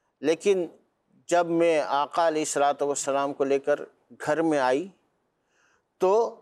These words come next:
میری بکریوں کے تھن جو ہے دودھ سے بھر گئے۔ آقا علیہ الصلوۃ والسلام کی برکت سے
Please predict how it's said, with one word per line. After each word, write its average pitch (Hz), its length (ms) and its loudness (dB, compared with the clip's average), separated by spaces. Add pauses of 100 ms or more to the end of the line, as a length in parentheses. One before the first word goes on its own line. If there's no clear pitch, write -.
(340)
میری 185 320 2
بکریوں 190 720 0
کے 196 200 0
تھن 185 480 -4
جو 147 260 -2
ہے 175 200 2 (400)
دودھ 185 380 -2
سے 190 120 0
بھر 143 240 -4
گئے۔ 120 100 -4 (460)
آقا 143 260 -2
علیہ 165 100 0
الصلوۃ 156 420 0
والسلام 156 420 0
کی 180 200 -4 (720)
برکت 165 440 -2
سے 208 220 2